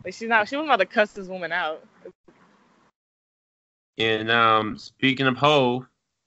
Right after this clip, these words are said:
Speaker 2: how you feel about him being hip hop's first billionaire?
Speaker 1: I think it's dope. Um, I think it's great.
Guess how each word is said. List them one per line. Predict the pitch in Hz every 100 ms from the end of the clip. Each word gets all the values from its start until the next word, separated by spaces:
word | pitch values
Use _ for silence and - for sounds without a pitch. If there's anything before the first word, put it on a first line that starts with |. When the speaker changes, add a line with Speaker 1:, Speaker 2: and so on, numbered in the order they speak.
| _ _ _ _
Speaker 2:
how | - 120
you | 131 131
feel | - 135 131
about | 127 127 127
him | 127 120
being | 120 113 120 123
hip | 127 -
hop's | 123 123 -
first | 127 123 120
billionaire? | 120 127 120 104 98 _ _ _ _ _ - _ _ _ _ - _ _ _ _ 170
Speaker 1:
I |
think | 240 427
it's | 262 202
dope. | 190 294 185 - _ _
Um, | - 165 180 180
I | 170
think | 180 190
it's | 170 170 - - _ _ _ _ _ _ _ _ _
great. | 147 165 180 196 175